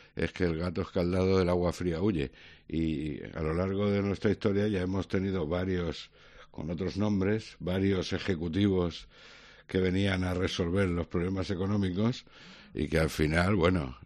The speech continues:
no comprendieron, la mayor parte de ellos no comprendieron en ningún momento qué era este club. Ese es el problema. Porque ahora hay, digamos, hay una parte empresarial, el Español es una empresa,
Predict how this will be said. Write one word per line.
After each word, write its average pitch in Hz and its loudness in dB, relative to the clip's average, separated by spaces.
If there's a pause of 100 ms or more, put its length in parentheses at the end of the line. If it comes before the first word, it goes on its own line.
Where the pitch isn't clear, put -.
no 92 -2
comprendieron, 90 0
la 82 -6
mayor 90 -4
parte 95 -2
de 98 0
ellos 104 0
no 98 2
comprendieron 87 0
en 82 -2
ningún 87 -2
momento 87 -2
qué 85 -2
era 78 -4
este 69 -10
club. 69 -8 (240)
Ese 101 -2
es 71 -6
el 73 -4
problema. 67 -6 (880)
Porque 82 -2
ahora 107 4
hay, 101 2 (320)
digamos, 90 2 (480)
hay 104 2
una 101 0
parte 98 0
empresarial, 95 2 (1800)
el 55 -12
Español 60 -10
es - -14
una 64 -8
empresa, 113 -4